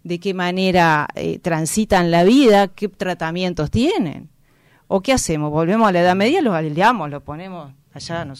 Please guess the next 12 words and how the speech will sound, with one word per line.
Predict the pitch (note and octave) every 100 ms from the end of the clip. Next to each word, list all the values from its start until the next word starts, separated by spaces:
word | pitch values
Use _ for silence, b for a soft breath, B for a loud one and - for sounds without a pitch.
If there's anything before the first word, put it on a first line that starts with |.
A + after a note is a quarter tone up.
| -
no | D3 D3+
digo | D#3+ E3+
en |
el | F3
cerro, | E3+ F3 G3
porque | D3+
está | D#3+
muy | E3+
poblado, | F3 G3 E3 G3+
pero | - C3+
más | D#3 G3+
lejos, | F3 F3+ A3+